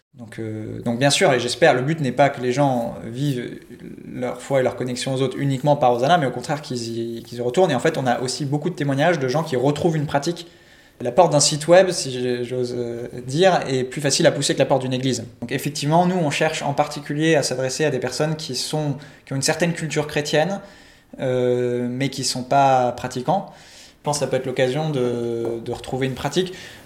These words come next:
parce que, en fait, on, on est dans une société où les gens cherchent du sens.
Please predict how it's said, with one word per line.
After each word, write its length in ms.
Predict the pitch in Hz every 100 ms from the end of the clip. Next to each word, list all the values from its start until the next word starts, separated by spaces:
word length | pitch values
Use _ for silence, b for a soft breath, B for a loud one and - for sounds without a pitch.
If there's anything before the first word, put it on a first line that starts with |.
| B -
parce 220 | 139 -
que, 260 | 165 139 - - - - _ _ - - -
en 100 | 123
fait, 300 | 127 170 - -
on, 920 | 143 139 131 127 127 123 120 120 117 113 50 - - 180 - 170 - _ _ - _ _ _ _ - 240 -
on 120 | 147
est 100 | 139
dans 140 | 139 131
une 140 | 135
société 640 | - 135 139 165 175 175 135
où 200 | 131 131
les 120 | 127
gens 220 | 143 147
cherchent 440 | 147 147 147 -
du 100 | 135
sens. 500 | 120 123 120 - -